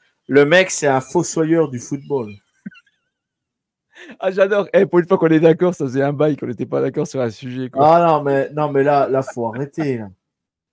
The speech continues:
Speaker 1: Faut arrêter. Gâcher un talent comme Kyle Pitts, gâcher un talent comme Bijan Robinson, gâcher un talent comme Drake London. Non, mais à un moment donné, stop, stop, arrête le foot, mec, hein. Re-, retourne coordinateur, on fait quelque chose.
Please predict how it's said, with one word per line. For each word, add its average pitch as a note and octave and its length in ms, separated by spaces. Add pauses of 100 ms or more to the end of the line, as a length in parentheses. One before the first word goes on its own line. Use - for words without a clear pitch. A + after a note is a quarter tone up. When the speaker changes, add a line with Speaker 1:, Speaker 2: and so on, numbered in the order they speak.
(180)
Speaker 1:
Faut C3+ 100
arrêter. C#3+ 460
Gâcher D#3+ 380
un D#3 100
talent D#3+ 300
comme C#3 240
Kyle D#3+ 260
Pitts, - 400 (220)
gâcher D#3 360
un E3 80
talent D#3+ 280
comme C#3+ 220
Bijan D3 400
Robinson, D3+ 720 (340)
gâcher E3+ 420
un E3+ 80
talent E3 320
comme D3+ 260
Drake E3 320
London. D3+ 480 (300)
Non, C3+ 160
mais C3 100
à - 20
un - 20
moment B2+ 220
donné, D3 340
stop, D#3+ 400
stop, D3 320
arrête C#3+ 320
le D#3+ 80
foot, - 220 (100)
mec, C3+ 220
hein. C3 180
Re-, C3+ 380
retourne D3 340
coordinateur, D3 760
on C#3+ 80
fait C#3+ 160
quelque - 200
chose. E3+ 160